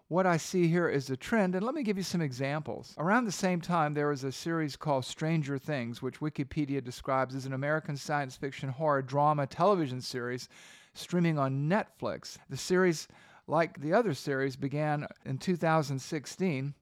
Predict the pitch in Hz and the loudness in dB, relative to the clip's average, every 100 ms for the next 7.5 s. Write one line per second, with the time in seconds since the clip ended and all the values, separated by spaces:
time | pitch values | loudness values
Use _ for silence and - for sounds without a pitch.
0 | _ 151 160 165 165 - 190 214 208 - | _ -2 0 2 0 2 2 2 0 0
1 | 180 156 156 147 135 165 185 - 143 156 | 0 2 2 2 0 0 0 -2 0 2
2 | 165 156 143 131 123 165 160 135 - 175 | 2 -2 -4 -4 -4 -4 -4 -6 -2 -2
3 | 151 - 127 131 151 143 135 160 135 131 | -2 -4 -6 -2 0 0 0 2 2 0
4 | 127 127 135 151 135 - 202 190 160 156 | -4 -4 0 0 -2 -4 -4 -2 -2 2
5 | 160 - 143 127 135 147 127 - - - | 0 0 -2 -2 -2 -4 -4 -8 -8 -4
6 | 156 147 131 143 - 139 - 160 135 123 | -2 -2 -4 -6 -6 -10 -8 -8 -6 -6
7 | 117 - 147 127 | -6 -4 -2 -2